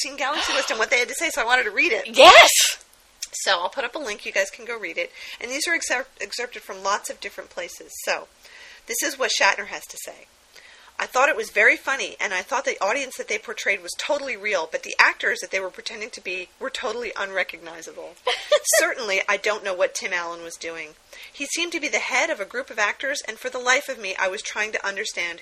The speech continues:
Speaker 1: who he was imitating." <laughs> The only one I recognized was the girl playing Nichelle Nichols. <laughs> Very funny,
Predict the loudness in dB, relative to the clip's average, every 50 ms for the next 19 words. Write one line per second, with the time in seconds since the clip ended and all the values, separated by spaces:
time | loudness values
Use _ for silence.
0 | -14 -12 -12 -12 -12 -12 -14 -14 -16 -14 -14 -14 -14 -14 -16 -16 -16 -16 -16 -18
1 | -18 -18 -18 -20 -20 -20 -20 -8 -2 0 0 0 2 4 4 4 4 2 0 0
2 | 0 0 -2 -6 -6 -6 -6 -6 -6 -6 -4 -4 -4 -4 -2 0 0 0 0 0
3 | 0 2 2 2 4 4 4 2 2 -6 -4 -2 -2 -2 -4 -6 -10 -10 -8 -6
4 | -2 0 0 0 0 -4 -8 -8 -8 -8 -6 -6 -6 -6 -6 -8 -10 -14 -16 -18
5 | -18 -20 -20 -20 -20 -20 _ _ _ 2 2 2 2 0 -2 0 6 6 6 8
6 | 8 6 4 8 10 10 10 10 10 12 12 12 12 10 6 6 6 6 6 8
7 | 8 8 8 8 6 4 4 4 4 2 2 4 4 4 4 2 2 6 6 6
8 | 6 6 2 2 2 4 6 6 8 8 8 6 6 2 0 0 2